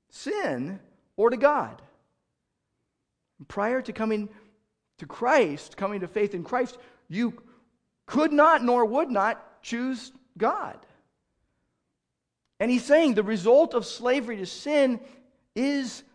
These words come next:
a lack of good fruit that brings shame and ultimately eternal death. He spells it out very clearly. He wants them to know. He doesn't want there to be any misunderstanding. Slavery to sin leads to eternal death.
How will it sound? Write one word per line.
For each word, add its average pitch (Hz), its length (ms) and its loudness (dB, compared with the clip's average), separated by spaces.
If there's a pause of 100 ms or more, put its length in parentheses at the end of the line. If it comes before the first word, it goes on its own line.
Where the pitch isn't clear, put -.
(140)
a 190 120 2
lack 214 440 2
of 175 240 0
good 196 200 2
fruit - 420 -6
that 175 180 -6
brings 175 240 -6
shame 254 600 -2 (260)
and 156 160 -4
ultimately 233 720 -2 (180)
eternal 170 320 -10
death. - 320 -12 (1300)
He 151 60 -14
spells 123 320 -8
it 120 40 -6
out - 160 -12
very 127 200 -12
clearly. 175 340 -18 (380)
He 131 80 -14
wants 107 240 -14
them 131 160 -14
to 160 80 -10
know. 170 240 -12 (280)
He - 60 -14
doesn't 156 160 -6
want 147 80 -6
there 147 100 -8
to 135 60 -10
be 131 160 -8
any 196 160 -8
misunderstanding. 160 720 -12 (1120)
Slavery 156 400 -4
to 160 60 -8
sin 127 260 -8
leads 120 200 -10
to 127 100 -18
eternal 117 260 -16
death. 104 180 -20